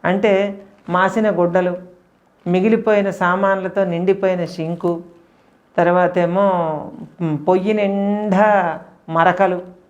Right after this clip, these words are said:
వంటగట్టు నిండా తొక్కులు, ఆ, కాస్తో కోస్తో మాసిన గోడలు, ఇలాంటివన్నీ లేకుండానే పోపు వాసనలు, నిన్న వండేసిన వస్తువులు, ఇవేం లేవేంటి, అందుకే నాకు అలా అనిపించలేదు అని అడిగాడు ఆయన.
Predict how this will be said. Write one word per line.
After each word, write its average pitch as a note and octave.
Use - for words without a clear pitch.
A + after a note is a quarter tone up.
వంటగట్టు G3+
నిండా G3
తొక్కులు, F#3
ఆ, F#3
కాస్తో F#3+
కోస్తో G3
మాసిన F#3+
గోడలు, E3+
ఇలాంటివన్నీ G#3
లేకుండానే G3+
పోపు G3+
వాసనలు, F3
నిన్న F3
వండేసిన F#3
వస్తువులు, F3
ఇవేం G3
లేవేంటి, G3+
అందుకే F3+
నాకు F#3+
అలా F3+
అనిపించలేదు D#3+
అని F3
అడిగాడు D3
ఆయన. -